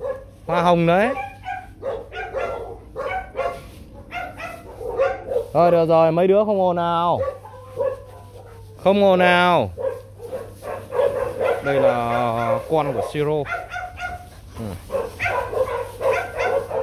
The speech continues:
Đây là Vin. Su không ồn, mấy đứa không ồn. Lại đằng kia chơi.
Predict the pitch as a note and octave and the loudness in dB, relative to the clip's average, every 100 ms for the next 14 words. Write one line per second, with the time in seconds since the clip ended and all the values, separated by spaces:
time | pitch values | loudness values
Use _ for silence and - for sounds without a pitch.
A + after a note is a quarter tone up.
0 | - - - A#2 G#2+ G#2+ A#2+ B2 - G#2 | -6 -4 -2 0 0 -2 2 2 0 -4
1 | - - - - - - - - - - | -2 -2 -2 -2 -2 -2 -4 -2 -2 -4
2 | - - - - - C#5 - - F#5 - | -6 -8 -8 -14 -10 -8 -6 -4 -4 -4
3 | - - - F5+ - - - - C5+ - | -6 -10 -8 -6 -4 -4 -4 -2 -2 -2
4 | - - - - - - C5+ - - - | -8 -6 -2 -2 -4 -4 -2 -2 -4 -8
5 | C#5+ - - - - F#3 G3+ G#3 G3+ G#3+ | -6 -6 -6 -4 0 4 6 8 6 6
6 | G#3 F#3+ F#3 F#3 F#3 C3 G#2+ D3+ G#3 G#3+ | 6 8 8 6 4 2 -2 0 2 4
7 | A3+ B3 A3+ A3 G3 G3 F#3+ C3 F#2+ - | 4 4 4 6 6 8 6 2 -6 -8
8 | - - - - - - - - - - | -4 -4 -4 -10 -12 -8 -8 -8 -14 -10
9 | - - - - - - - - - C#5 | -8 -10 -10 -8 -8 -10 -12 -12 -6 -6
10 | - - - C5 - - - A#4 C#5 - | -6 -12 -10 -8 -8 -10 -10 -4 -2 -2
11 | C5 - C5+ - - - - - - - | -4 -4 -2 -2 -4 -8 -10 -12 -14 -8
12 | - D3 D3 D3 E3 F3 | 0 2 2 2 4 4